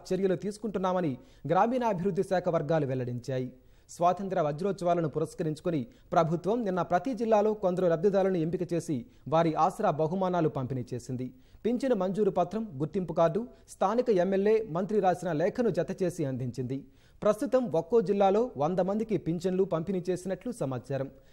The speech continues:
యాభై ఏడేళ్లు నిండిన లబ్ధిదారులు దాదాపు పది లక్షల మంది ఉన్నారు. వీరందరికీ ప్రభుత్వం తాజాగా ఆసరా పింఛన్లను మంజూరు చేసి ఆ వివరాలను జిల్లా గ్రామీణాభివృద్ధి ప్రాజెక్టు అధికారులు జిల్లా అధికారులకు పంపించింది.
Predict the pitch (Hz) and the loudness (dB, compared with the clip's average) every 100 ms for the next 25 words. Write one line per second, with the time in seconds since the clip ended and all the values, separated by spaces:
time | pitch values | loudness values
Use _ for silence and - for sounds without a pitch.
0 | - 139 170 165 196 190 175 220 233 196 | -6 0 2 2 2 4 6 4 4 0
1 | 196 180 160 185 185 185 175 123 - - | 0 2 2 2 2 2 0 -4 -10 -4
2 | 139 180 190 226 240 220 160 170 185 185 | 2 4 4 0 0 -2 0 2 0 0
3 | 220 180 139 127 127 131 - - - - | -2 0 0 -2 -2 -2 -4 -10 -20 0
4 | 180 202 214 226 220 233 247 175 165 185 | 4 4 4 2 0 -2 -2 2 2 2
5 | 196 156 120 117 - 175 165 165 160 156 | 0 -2 -2 -6 2 2 4 2 4 2
6 | 147 180 185 180 - 170 - 185 156 135 | 2 0 2 -2 0 -4 -4 -4 -2 -4
7 | 147 151 143 156 - 127 - - 156 170 | -2 -4 -2 -4 -4 -6 -8 -6 0 2
8 | 202 233 233 214 233 139 180 196 180 156 | 4 4 4 2 -2 -4 0 2 4 4
9 | 180 226 233 196 180 185 190 175 175 170 | 2 2 0 0 0 0 2 2 2 0
10 | 160 165 175 175 233 - - 135 196 202 | -2 0 0 2 0 -6 -10 -2 4 4
11 | 175 208 214 196 185 170 139 120 127 123 | 4 2 2 2 0 -2 -2 -4 -6 -6
12 | 120 | -10